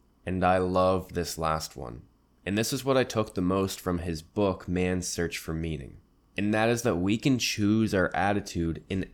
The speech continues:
any given set of circumstances. And this is coming from a man who lost his entire family, had his entire life's work stripped away from him,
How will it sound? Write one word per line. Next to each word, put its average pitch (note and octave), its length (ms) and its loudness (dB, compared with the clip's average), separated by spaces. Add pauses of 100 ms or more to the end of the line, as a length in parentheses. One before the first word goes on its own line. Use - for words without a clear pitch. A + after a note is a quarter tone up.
(100)
any A#2 520 0
given G2+ 360 4
set - 460 0
of E2+ 140 -6
circumstances. - 1080 -4 (360)
And F#2 140 -2
this A2 120 -2
is C3 120 -2
coming A#2+ 300 -2
from G#2+ 180 -2
a G2+ 60 2
man E2 320 0
who F2+ 140 -2
lost F2 300 2
his F2 160 -4
entire G2+ 640 0
family, D#2+ 720 0 (460)
had G2 180 -2
his F#2+ 160 0
entire G#2+ 560 4
life's F#2+ 500 0
work F#2 380 0
stripped - 340 -4
away F#2 300 4
from E2+ 280 0
him, D#2+ 280 -2